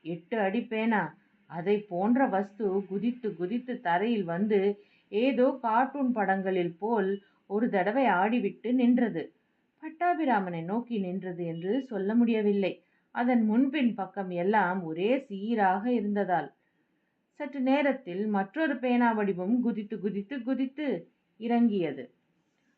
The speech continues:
முதலில் வந்த அதன் அண்ணனுடன் அருகில் நின்றது. பட்டாபிராமன் கண் த-, தன் கைத்தடியை எடுத்துக்கொண்டு ஓட நினைத்தார். அப்போது, "பூமி மனிதரே,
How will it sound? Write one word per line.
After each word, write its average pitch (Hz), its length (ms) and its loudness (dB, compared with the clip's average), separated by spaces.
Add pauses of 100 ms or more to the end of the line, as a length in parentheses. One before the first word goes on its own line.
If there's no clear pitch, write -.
முதலில் 302 440 0
வந்த 156 300 -4
அதன் 165 340 -6
அண்ணனுடன் 190 840 0
அருகில் 202 480 0
நின்றது. 202 520 -2 (640)
பட்டாபிராமன் 180 840 -2
கண் 180 300 -6
த-, 160 220 -10 (140)
தன் 180 300 -6
கைத்தடியை 196 640 -2
எடுத்துக்கொண்டு 185 920 -4 (320)
ஓட 196 420 4
நினைத்தார். 202 580 2 (140)
அப்போது, 190 720 -4 (580)
"பூமி 190 280 0
மனிதரே, 285 680 2